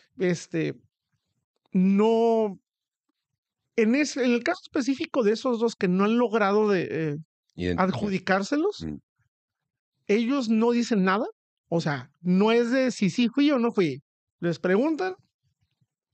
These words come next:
Speaker 2: Sepa.
Speaker 1: Silencio.
Speaker 2: Ujú.
Speaker 1: Silencio. Eh, ha-, hay una, hay un, eh,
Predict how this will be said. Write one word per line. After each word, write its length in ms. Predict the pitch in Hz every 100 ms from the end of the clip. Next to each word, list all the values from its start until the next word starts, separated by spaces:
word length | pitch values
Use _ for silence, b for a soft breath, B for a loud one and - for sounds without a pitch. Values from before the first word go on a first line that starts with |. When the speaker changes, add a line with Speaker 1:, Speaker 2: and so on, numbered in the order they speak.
| _ _ _ _ _ _ _ _
Speaker 2:
Sepa. 460 | - - - - - _ _ _ _ _ _ _ _
Speaker 1:
Silencio. 720 | - 139 135 135 135 127 - _ _ _ _
Speaker 2:
Ujú. 280 | - 69 69 123
Speaker 1:
Silencio. 600 | - 147 139 147 135 - _ _ b b b b b b
Eh, 280 | - 180 180
ha-, 220 | 208 220 226
hay 140 | 226
una, 720 | 247 254 254 262 262 254 214
hay 180 | 208 208
un, 400 | 247 247 247 240
eh, 580 | 196 185 175 160 147